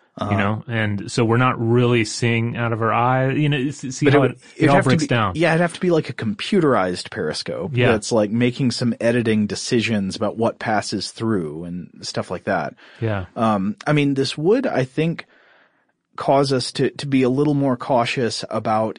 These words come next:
Speaker 1: even, l-, like, even if you're aware that you should be conscious of, uh, the fallibility of your own memory, and, you know, if you were gonna testify in a court case, you shouldn't be <laughs> like, you know, "I'm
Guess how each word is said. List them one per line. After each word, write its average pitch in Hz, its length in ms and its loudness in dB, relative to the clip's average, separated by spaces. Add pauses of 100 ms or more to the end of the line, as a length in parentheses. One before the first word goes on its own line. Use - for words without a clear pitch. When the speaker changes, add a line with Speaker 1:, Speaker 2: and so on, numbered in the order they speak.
Speaker 1:
even, 151 480 -2 (320)
l-, 143 80 -10 (160)
like, 147 240 0
even 214 300 2
if 165 180 -2
you're 139 140 4
aware 117 480 4
that 110 100 -2
you 104 140 -4
should 107 180 -6
be 101 80 -4
conscious 110 680 -4
of, 95 540 -4
uh, 92 300 -2
the 92 120 -8
fallibility 107 680 2
of 95 120 -6
your 98 120 -2
own 95 140 -4
memory, 85 520 -4
and, 87 180 -10
you 92 80 -8
know, 85 160 -8
if - 120 -14
you 107 80 -2
were 101 80 -2
gonna 98 180 -4
testify 107 500 -2
in 92 80 -4
a 90 40 -8
court 107 300 -2
case, 98 380 -4 (340)
you 107 120 -6
shouldn't 110 340 -2
be 107 160 -2
<laughs> - 0 -
like, 104 500 -2
you 107 60 0
know, 98 200 -2
"I'm 120 220 2